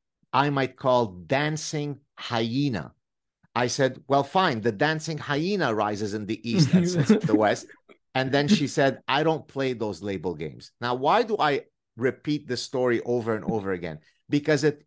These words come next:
Speaker 1: perfectly captures the cancerous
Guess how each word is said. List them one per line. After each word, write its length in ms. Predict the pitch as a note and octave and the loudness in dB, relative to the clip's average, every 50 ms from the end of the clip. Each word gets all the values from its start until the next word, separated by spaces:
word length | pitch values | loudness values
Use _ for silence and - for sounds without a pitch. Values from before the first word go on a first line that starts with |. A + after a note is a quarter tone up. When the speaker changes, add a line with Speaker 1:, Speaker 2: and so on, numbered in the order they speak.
| _ - | _ -4
Speaker 1:
perfectly 640 | - G3 G#3 A3 A3 - G3+ F3+ - - D#3 D3+ C3+ | -2 0 0 0 -2 -4 -6 -6 -8 -8 -8 -8 -8
captures 960 | - - - - D3+ D3 D3 C#3+ - _ - - - A2 F#2 F#2+ F#2+ - - _ _ _ _ _ _ _ _ _ _ _ _ _ _ _ _ _ - | -8 -10 -10 -6 -4 -4 -4 -4 -6 _ -12 -6 -4 -4 -4 -4 -6 -8 -12 _ _ _ _ _ _ _ _ _ _ _ _ _ _ _ _ _ -6
the 160 | F#2 B2+ B2 | -4 -4 -4
cancerous 960 | - _ - - D3+ D#3 F3 F#3 E3+ - - - C#3+ B2 A#2+ A#2 A#2 - - | -4 _ -8 -4 -2 0 0 0 -2 -4 -2 0 0 2 2 0 0 -4 -8